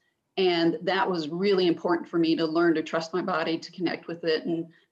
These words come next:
to love it, and to say, "Okay, hey, you need some self-care, you need some <laughs> appreciation, and you're not the enemy." I had made my body the enemy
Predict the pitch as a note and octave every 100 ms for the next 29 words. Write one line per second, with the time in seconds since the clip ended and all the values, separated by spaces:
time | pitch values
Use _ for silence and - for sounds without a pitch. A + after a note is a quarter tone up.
0 | - G3+ F3+ B3+ G3 - E3+ D#3+ - E3+
1 | E3 F#3 C#4 E4 G3 E4 A#3+ - - -
2 | B3+ D4 A3+ F#3+ - E3+ E3+ - D4 A#3
3 | E3 F#3+ C#4 - G#3+ A#3 G3 B3+ B3 C#4
4 | A#3+ B3+ - - F#3+ - - - - -
5 | - B3+ C#4+ D#4 C#4 C#4 A#3+ B3+ G#3 D3
6 | - _ _ _ A#3 B3+ A3 A#3 C4+ A#3
7 | F#3 F#3 F#3 A3+ G3 - G3+ A#3 B3 C4